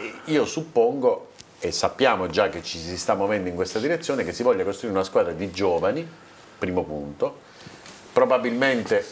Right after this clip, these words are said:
anzi quasi sicuramente, che provengono dalle serie inferiori e quindi sconosciute ai più, che non co-, costino poco o niente e che quindi si pongano le condizioni per creare, Giancarlo, una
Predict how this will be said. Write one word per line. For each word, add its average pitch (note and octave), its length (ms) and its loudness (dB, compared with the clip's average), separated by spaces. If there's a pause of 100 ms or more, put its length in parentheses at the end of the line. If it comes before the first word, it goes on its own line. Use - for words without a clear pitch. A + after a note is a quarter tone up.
(120)
anzi F#2 300 0
quasi C3+ 260 2
sicuramente, G#2+ 500 0
che F#2+ 120 0
provengono G2+ 420 2
dalle F#2 200 2
serie G#2+ 220 0
inferiori G#2+ 480 2
e E2+ 60 -6
quindi F#2+ 260 -4
sconosciute G2+ 540 -2
ai C3+ 40 0
più, A3 340 -2
che - 120 2
non A2+ 180 0
co-, B2 280 4
costino G#2 440 0
poco G#2 480 2
o A2 120 0
niente F#2+ 580 -2 (200)
e A3 120 0
che G#3+ 120 0
quindi D#3+ 240 -2
si - 140 -8
pongano A2 440 2
le G#2+ 80 4
condizioni E3 540 -2
per A2 140 -4
creare, G2 440 4
Giancarlo, G#2+ 460 2
una G2 200 0